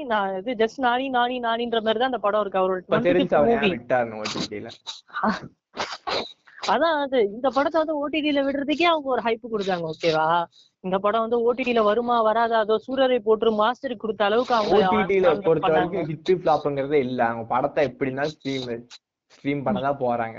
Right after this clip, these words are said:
Speaker 2: நல்லா இருக்கோ நல்லா இல்லையோ யாரும் ரிவ்யூ கேட்க போறது இல்ல.
Speaker 1: லாபம் நஷ்டம்ன்றது அவங்களுக்கு கிடையாது. ஏன்னா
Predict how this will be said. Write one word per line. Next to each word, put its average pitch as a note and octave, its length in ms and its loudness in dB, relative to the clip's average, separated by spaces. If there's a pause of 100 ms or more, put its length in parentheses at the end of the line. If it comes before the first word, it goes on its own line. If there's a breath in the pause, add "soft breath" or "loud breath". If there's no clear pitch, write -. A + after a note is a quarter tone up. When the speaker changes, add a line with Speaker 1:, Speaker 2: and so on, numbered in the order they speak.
(100)
Speaker 2:
நல்லா B2 300 0
இருக்கோ C3 240 -2
நல்லா B2 260 -4
இல்லையோ A#2+ 260 -2
யாரும் A#2+ 340 -2
ரிவ்யூ A#2 240 -6
கேட்க A2+ 220 -6
போறது G#3+ 120 -4
இல்ல. G#3 100 4
Speaker 1:
லாபம் C4+ 400 2
நஷ்டம்ன்றது B3+ 540 0
அவங்களுக்கு A3 380 0
கிடையாது. G3 360 0
ஏன்னா G3 260 -2